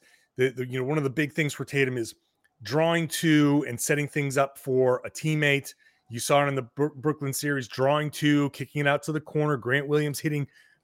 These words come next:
big time three-pointers. That was something that, that Jason Tatum wasn't in, entirely willing to do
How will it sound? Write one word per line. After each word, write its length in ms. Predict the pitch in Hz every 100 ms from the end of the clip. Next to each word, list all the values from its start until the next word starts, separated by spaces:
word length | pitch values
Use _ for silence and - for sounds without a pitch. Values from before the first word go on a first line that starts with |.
| _ -
big 260 | 160 151
time 320 | - 160 151
three-pointers. 840 | 147 143 151 151 143 143 139 135 - _ _ _ _ _ -
That 280 | 156 185
was 160 | 180 165
something 340 | 165 151 143 135
that, 280 | 127 - 123 123
that 160 | 135 - _ _ 139 120
Jason 360 | 160 160 151
Tatum 360 | 151 151 139 131
wasn't 380 | 143 135 123 - _
in, 200 | 143 151 151
entirely 380 | - 220 196
willing 280 | 170 156 135
to 100 | -
do 540 | 95 95 151 127 95